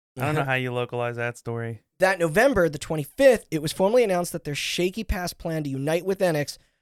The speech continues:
Speaker 2: were to officially proceed. <laughs> Uh, Wada spoke on the reveal, stating, quote, "We have fully recovered," meaning this merger is occurring at a time when both companies are at their height.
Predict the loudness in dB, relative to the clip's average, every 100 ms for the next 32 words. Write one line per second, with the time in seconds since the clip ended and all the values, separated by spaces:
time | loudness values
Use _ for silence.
0 | _ -8 -6 -4 -6 0 4 4 4 2
1 | 2 -4 -2 -2 -2 -2 -4 -4 -6 -10
2 | -20 _ _ -4 2 4 4 4 6 6
3 | 6 4 6 6 6 0 0 -2 4 4
4 | 4 0 -2 0 2 2 0 _ _ 2
5 | 4 4 6 8 8 4 4 4 4 0
6 | -4 -8 0 0 2 0 0 2 4 4
7 | 2 0 -2 2 2 4 2 0 -4 -2
8 | -2 -2 -2 -2 -2 -6 -4 -6 -6 -8
9 | -10 -10 -10 -10 -14 -20